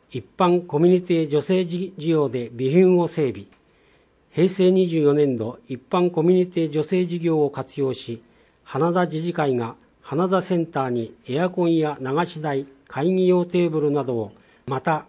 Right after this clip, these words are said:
中上野自治協議会が集落センターにコピー機、エアコンなどを整備しました。この事業は財団法人時事総合センターが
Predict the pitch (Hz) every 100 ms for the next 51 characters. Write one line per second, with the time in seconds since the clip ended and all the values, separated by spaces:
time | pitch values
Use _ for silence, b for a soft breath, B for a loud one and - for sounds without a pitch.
0 | _ 135 131 180 185 185 175 170 156 143
1 | 127 120 147 180 185 180 175 - 151 131
2 | 120 - - 165 196 190 190 185 165 160
3 | 139 127 123 123 151 139 185 170 - 120
4 | 113 - _ 131 160 180 180 180 170 151
5 | 139 143 - 156 135 120 123 - - -
6 | b b b b b b b - 180 175
7 | 175 165 139 120 131 - 120 160 175 175
8 | 160 156 139 123 127 - - - - 135
9 | 170 156 - 165 180 185 185 180 160 143
10 | 127 117 110